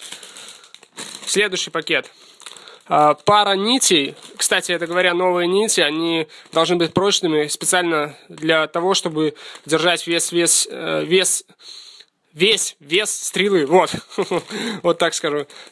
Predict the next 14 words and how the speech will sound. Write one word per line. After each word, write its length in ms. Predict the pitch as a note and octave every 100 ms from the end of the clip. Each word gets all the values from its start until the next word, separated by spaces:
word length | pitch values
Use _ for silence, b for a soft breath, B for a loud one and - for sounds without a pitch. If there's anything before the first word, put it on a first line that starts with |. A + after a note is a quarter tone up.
| -
Тоже 300 | G#3 F3 D#3+ - - -
неск-, 280 | F#3+ F#3+ -
некоторые 480 | F#3+ G3+ - F#3+ F#3
бимы 360 | F3 A3 A#3 F#3+
синие, 720 | - F#3 D#3+ C#3+ C3 C#3 - -
ну 180 | C#4
и 180 | A#3+ G3
прочие 360 | F#3 F#3 F3+ D#3+
детали, 380 | D3 C#3+ D#3 C#3
как 180 | C#3 -
вы 80 |
можете 320 | C#3 C#3 - C#3+
видеть. 380 | C#3 B2+ A#2 - - B B B B B - -
Так, 300 | E3+ C3+